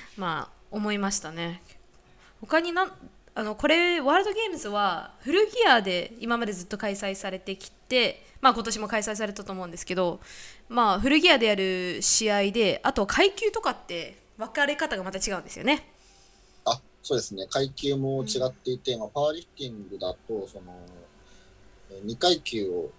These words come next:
Speaker 2: 合わせて、
Speaker 1: はい。
Speaker 2: こう、一つの階級として、
Speaker 1: うんうんうんうん。
Speaker 2: えー、合わせて戦うので、男子だと五十九キロ級と六十六キロ級がくっつけて、
Speaker 1: はい。
Speaker 2: ライトウェイト級。
Speaker 1: うんうんうん。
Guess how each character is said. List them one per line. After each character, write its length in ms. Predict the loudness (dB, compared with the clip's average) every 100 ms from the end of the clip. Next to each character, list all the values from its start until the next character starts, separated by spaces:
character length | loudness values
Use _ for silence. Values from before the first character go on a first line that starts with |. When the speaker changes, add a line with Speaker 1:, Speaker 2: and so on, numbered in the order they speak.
| -20 _ 2
Speaker 2:
合 120 | 4
わ 80 | 4
せ 140 | -2
て、 280 | -6 2 4
Speaker 1:
は 60 |
い。 60 | 2 -2 -10
Speaker 2:
こ 80 | -10
う、 40 | -10
一 180 | -10
つ 100 | -10
の 100 | -10
階 200 | -6 -6
級 160 | -6 -10
と 120 | -6
し 140 | -6 -4
て、 100 | -4 -6 -6
Speaker 1:
う 60 |
ん 40 | -8
う 20 |
ん 40 |
う 20 | -8
ん 40 |
う 40 |
ん。 580 | -10 -12 -12 -14 -14 -14 -16 -20 -12
Speaker 2:
え 40 | -10 -4
ー、 40 |
合 100 | -4
わ 60 | -4
せ 120 | -6
て 120 | -8
戦 120 | -8
う 40 | -8 -4 -4
の 120 | -4 -2
で、 320 | 2 2 -2 -16 -20 -20 -20 -20 -20 -20 -20 -20 -20 2
男 200 | 4 4
子 80 | 0
だ 80 | -4
と 100 | -2
五 140 | 0
十 260 | 2 0 0
九 260 | 2 2
キ 120 | 2
ロ 100 | -2
級 200 | -2 -4
と 120 | -2 -2
六 220 | -2 -2
十 180 | -2 -2
六 160 | -4 -8
キ 80 | -10
ロ 60 | -8
級 200 | -4 -4
が 240 | 0 -2 -2 -10 -20 -20 -20 -16 -10
く 60 |
っ 40 | -10 -8
つ 140 | -8
け 140 | -4 -6
て、 320 | -4 -6 -6 -10
Speaker 1:
は 120 | -2 2
い。 20 |
Speaker 2:
ラ 80 | 0
イ 60 |
ト 160 | 0 0
ウ 40 |
ェ 60 | 0
イ 60 |
ト 100 | -2 -8 -8
級。 160 | -10 -10 -12 -8
Speaker 1:
う 60 |
ん 40 | -6
う 20 |
ん 40 |
う 20 | -6
ん。 520 | -10 -10 -10 -12